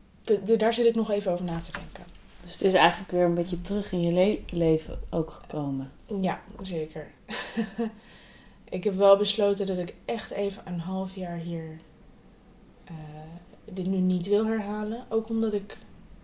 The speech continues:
Speaker 1: mijn lichaam echt de tijd wil geven om daar goed van te herstellen. Want het was wel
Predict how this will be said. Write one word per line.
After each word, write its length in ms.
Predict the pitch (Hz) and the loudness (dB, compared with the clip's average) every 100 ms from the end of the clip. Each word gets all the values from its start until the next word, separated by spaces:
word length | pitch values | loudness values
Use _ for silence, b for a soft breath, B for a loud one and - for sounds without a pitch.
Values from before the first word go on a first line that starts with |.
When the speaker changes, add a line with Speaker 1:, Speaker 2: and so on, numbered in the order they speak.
| - - | -20 -8
Speaker 1:
mijn 180 | 190 202 | -2 0
lichaam 340 | 233 226 214 | 0 0 -6
echt 200 | 196 190 | -6 -8
de 100 | 185 | -6
tijd 220 | 202 190 | -2 0
wil 100 | 202 | -2
geven 320 | 190 196 185 185 | -4 -4 -4 -6
om 100 | 185 | -6
daar 120 | 175 | -6
goed 200 | 208 185 | -10 -10
van 100 | 190 | -8
te 100 | 180 | -6
herstellen. 540 | 170 - - 170 226 | -4 -4 -4 -6 -4
Want 120 | 226 | -6
het 140 | 196 185 | -6 -8
was 140 | 202 | -6
wel 380 | 202 226 220 | 0 0 0